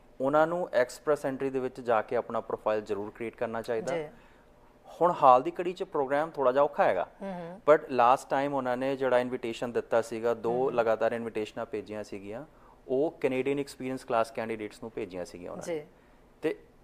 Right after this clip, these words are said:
Speaker 1: ਇੰਟਰਨਲ ਨਿਊਜ਼ ਹੈਗੀ ਆ ਕਿ ਆਉਣ ਵਾਲੇ ਟਾਈਮ ਦੇ ਵਿੱਚ ਵੀ ਉਹਨਾਂ ਨੇ ਇਕੱਲੇ
Speaker 2: ਹਮ।
Speaker 1: ਕੈਨੇਡੀਅਨ ਐਕਸਪੀਰੀਅੰਸ ਕਲਾਸ ਦੇ ਕੈਂਡੀਡੇਟਸ ਨੂੰ ਟਾਰਗੇਟ ਕਰਨਾ ਆ।
Speaker 2: ਹਮ ਹਮ।
Speaker 1: ਤੇ ਹੌਲੀ ਹੌਲੀ ਕੀ ਹੋਊਗਾ, ਕੱਟ ਆਫ ਘੱਟਦਾ ਜਾਊਗਾ।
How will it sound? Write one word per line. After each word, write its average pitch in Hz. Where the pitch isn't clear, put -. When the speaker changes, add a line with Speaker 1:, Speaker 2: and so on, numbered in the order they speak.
Speaker 1:
ਇੰਟਰਨਲ 160
ਨਿਊਜ਼ 160
ਹੈਗੀ 143
ਆ 143
ਕਿ 160
ਆਉਣ 131
ਵਾਲੇ 135
ਟਾਈਮ 117
ਦੇ 117
ਵਿੱਚ 120
ਵੀ 123
ਉਹਨਾਂ 113
ਨੇ 113
ਇਕੱਲੇ 120
Speaker 2:
ਹਮ। -
Speaker 1:
ਕੈਨੇਡੀਅਨ 127
ਐਕਸਪੀਰੀਅੰਸ 123
ਕਲਾਸ 107
ਦੇ 117
ਕੈਂਡੀਡੇਟਸ 104
ਨੂੰ 113
ਟਾਰਗੇਟ 95
ਕਰਨਾ 87
ਆ। -
Speaker 2:
ਹਮ 190
ਹਮ। 170
Speaker 1:
ਤੇ 139
ਹੌਲੀ 135
ਹੌਲੀ 156
ਕੀ 156
ਹੋਊਗਾ, 147
ਕੱਟ 139
ਆਫ 123
ਘੱਟਦਾ 98
ਜਾਊਗਾ। 80